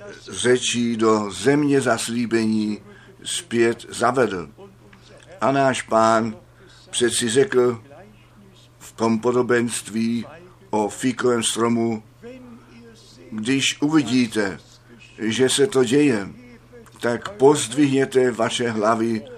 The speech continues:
z hůru, neboť víte, že se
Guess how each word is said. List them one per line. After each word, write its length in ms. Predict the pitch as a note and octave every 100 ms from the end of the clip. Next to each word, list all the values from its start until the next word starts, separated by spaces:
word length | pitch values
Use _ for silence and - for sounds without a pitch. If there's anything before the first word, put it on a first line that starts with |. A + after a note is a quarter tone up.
| - -
z 140 | F2+ F#2
hůru, 580 | C3+ D#3 C#3 G2+ E2 - - - - - G2
neboť 440 | G#2+ B2 A#2+ G2
víte, 580 | A2+ C#3 C#3 C3 B2 A2 - - - - - - - - -
že 360 | A2 B2 C#3+ D3
se 460 | - C3 B2+ B2+